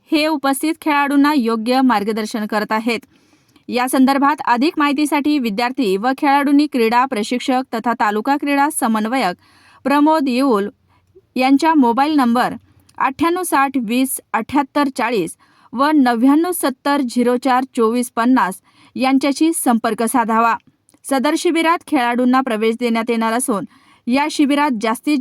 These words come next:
जास्त विद्यार्थी व खेळाडूंनी सहभागी होण्याचे आवाहन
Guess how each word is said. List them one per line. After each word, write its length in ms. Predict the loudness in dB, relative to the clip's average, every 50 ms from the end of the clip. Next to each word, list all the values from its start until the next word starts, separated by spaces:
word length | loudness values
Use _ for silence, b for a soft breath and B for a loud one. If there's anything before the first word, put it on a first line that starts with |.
| -2
जास्त 280 | -2 -2 -2 -2 -2 -2
विद्यार्थी 720 | -2 -2 -2 -2 -4 -2 -2 -2 -2 -2 -2 -2 -2 -2
व 100 | 0 -2 -2 -2
खेळाडूंनी 540 | 0 0 0 2 2 2 4 4 4 4 2
सहभागी 520 | 0 -2 -2 -2 0 0 0 0 0 -2 -2 -2
होण्याचे 360 | -2 -4 -4 -4 -4 -4 -4
आवाहन 560 | -2 -2 -2 -2 -2 -4 -2 0 0 2 0